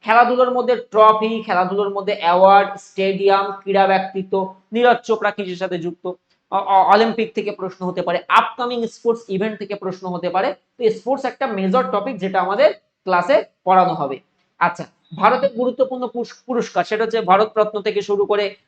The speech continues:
আহ, পদ্মশ্রী, পদ্মবিভূষণ, পদ্মভূষণ পুরো, এছাড়া জ্ঞানপীঠ আছে, সরস্বতী সম্মান পুরস্কার আছে, এছাড়া আরো যে সমস্ত বিভিন্ন আন্তর্জাতিক পুরস্কার রয়েছে, বুকার পুরস্কার থেকে শুরু করে অ্যাবেল পুরস্কার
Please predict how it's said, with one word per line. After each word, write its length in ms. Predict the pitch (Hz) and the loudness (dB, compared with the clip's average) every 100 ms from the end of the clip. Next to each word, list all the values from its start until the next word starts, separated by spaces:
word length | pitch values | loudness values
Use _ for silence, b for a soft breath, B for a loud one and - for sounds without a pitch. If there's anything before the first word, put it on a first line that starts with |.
| - | -2
আহ, 140 | 175 170 | 0 4
পদ্মশ্রী, 520 | 196 190 202 - 202 196 | 2 2 0 -4 -8 -2
পদ্মবিভূষণ, 760 | 190 180 190 196 196 202 196 185 - _ _ _ _ _ _ _ _ _ | -2 0 -2 -2 -2 0 0 -2 -14 _ _ _ _ _ _ _ _ _
পদ্মভূষণ 540 | 202 190 202 196 208 185 | 0 2 0 -2 -4 -4
পুরো, 220 | 254 247 | 2 4
এছাড়া 280 | 185 196 214 | 4 0 -2
জ্ঞানপীঠ 580 | 185 190 196 214 196 - | -2 -2 -2 -6 -6 0
আছে, 380 | 190 185 190 190 _ | 0 0 -4 -8 _
সরস্বতী 440 | - 202 202 214 196 | -2 0 0 -6 -6
সম্মান 340 | 208 190 190 | -6 -4 -6
পুরস্কার 400 | 190 185 185 190 | -8 -10 -6 -2
আছে, 240 | 175 175 185 _ _ | -2 -2 -10 _ _
এছাড়া 280 | 214 247 220 | -4 0 2
আরো 200 | 214 285 | 4 2
যে 180 | 269 247 | 0 -6
সমস্ত 340 | 240 233 220 | -4 -4 -6
বিভিন্ন 320 | 196 202 214 | -6 -6 -4
আন্তর্জাতিক 520 | 202 190 202 202 202 - | -6 -4 -8 -8 -10 -8
পুরস্কার 380 | 196 - 190 | -8 -4 -2
রয়েছে, 260 | 190 233 175 | 0 0 -2
বুকার 260 | 165 185 196 | -6 -2 -2
পুরস্কার 400 | 196 190 - 190 | -2 -6 -6 -8
থেকে 180 | 175 175 | -6 -10
শুরু 220 | 196 185 | -6 -4
করে 220 | 180 196 - b _ | -2 -4 -6 b _
অ্যাবেল 340 | 165 180 196 | -2 0 -2
পুরস্কার 520 | 190 185 185 - 180 | -4 -6 -6 -2 -2